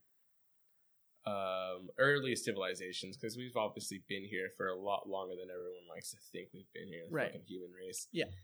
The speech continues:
Speaker 1: Everyone likes to say, like, "Oh, we started fucking ten thousand years ago." It's like, dude, hate to say it. Hate
Speaker 2: Yeah.
Speaker 1: to say it. Like, it's a lot more than that.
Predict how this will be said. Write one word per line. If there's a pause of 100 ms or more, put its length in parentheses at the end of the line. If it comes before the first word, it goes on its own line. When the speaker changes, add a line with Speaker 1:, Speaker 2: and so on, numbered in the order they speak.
(140)
Speaker 1:
Everyone
likes
to
say,
like,
"Oh,
we
started
fucking
ten
thousand
years
ago." (100)
It's
like,
dude,
hate
to
say
it. (760)
Hate
Speaker 2:
Yeah.
Speaker 1:
to
say
it.
Like,
it's
a
lot
more
than
that.